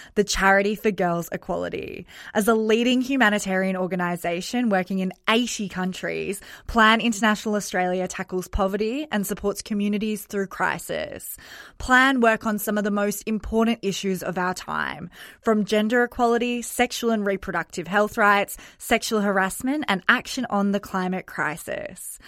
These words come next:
I'm your host, Alicia Aiken Radburn. I'm a former federal and state political staffer,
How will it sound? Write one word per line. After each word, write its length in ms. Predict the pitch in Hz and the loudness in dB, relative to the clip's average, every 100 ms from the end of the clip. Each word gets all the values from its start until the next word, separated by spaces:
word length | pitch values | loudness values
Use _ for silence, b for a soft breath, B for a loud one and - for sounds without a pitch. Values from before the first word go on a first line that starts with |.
| B B - | B B 4
I'm 240 | 220 220 | 6 6
your 140 | 220 | 4
host, 480 | 190 214 233 302 - | 4 2 2 0 0
Alicia 420 | 208 196 202 - | 2 4 2 0
Aiken 300 | 190 185 202 | 0 0 -2
Radburn. 540 | 185 180 180 190 226 254 | 0 -2 0 2 2 2
I'm 160 | 202 202 | 2 0
a 40 | |
former 340 | - 208 202 202 | 0 -2 -2 -2
federal 500 | - 202 233 247 277 | 0 0 0 -2 0
and 220 | 220 190 | -2 -2
state 160 | - 196 - | -2 -2 -2
political 400 | 240 240 247 262 | -2 -2 -2 -4
staffer, 600 | - 196 180 - 175 | 0 2 2 0 -2